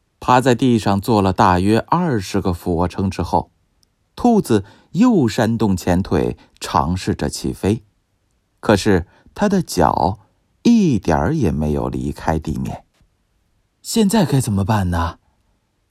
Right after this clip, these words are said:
？”“你先别动。”兔子看着小鸟轻快地飞了起来，落在一根树枝上。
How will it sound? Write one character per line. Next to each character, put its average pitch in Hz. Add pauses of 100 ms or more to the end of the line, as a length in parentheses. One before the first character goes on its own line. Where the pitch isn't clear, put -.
？”“你 120
先 170
别 143
动。” 233 (840)
兔 226
子 117
看 127
着 110
小 110
鸟 92 (200)
轻 180
快 131
地 95
飞 117
了 95
起 -
来， 71 (400)
落 139
在 92
一 95
根 104
树 107
枝 160
上。 -